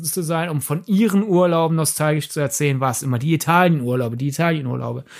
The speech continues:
Ich hab das Gefühl, Italienurlaub als deutsches Kulturgut ist nicht mehr das, was es mal war.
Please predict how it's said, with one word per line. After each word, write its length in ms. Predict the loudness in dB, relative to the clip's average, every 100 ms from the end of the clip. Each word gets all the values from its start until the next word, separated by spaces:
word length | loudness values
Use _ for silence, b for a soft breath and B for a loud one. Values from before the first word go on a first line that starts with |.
| B
Ich 140 | 0 0
hab 120 | 2
das 160 | 0 0
Gefühl, 280 | 0 0 0
Italienurlaub 880 | -2 0 2 0 -2 0 0 0 0
als 280 | 0 0 0
deutsches 440 | 0 2 0 0
Kulturgut 560 | 0 0 0 0 -2 -4
ist 220 | -4 -2
nicht 180 | -2 0
mehr 140 | 0
das, 220 | 0 -2
was 140 | -4 -8
es 160 | -8
mal 160 | -8 0
war. 300 | 2 2